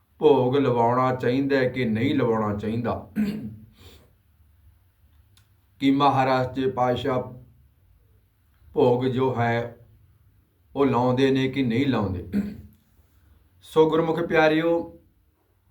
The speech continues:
ਇਹ ਹੈ ਆਪਦੀ ਭਾਵਨੀ।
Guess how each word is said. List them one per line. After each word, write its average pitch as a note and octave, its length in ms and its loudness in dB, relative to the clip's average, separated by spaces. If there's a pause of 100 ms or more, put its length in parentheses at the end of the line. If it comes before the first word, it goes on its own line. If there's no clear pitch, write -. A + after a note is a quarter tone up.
(680)
ਇਹ D#3+ 200 2
ਹੈ E3 280 0
ਆਪਦੀ C#3+ 360 0
ਭਾਵਨੀ। A#2 640 0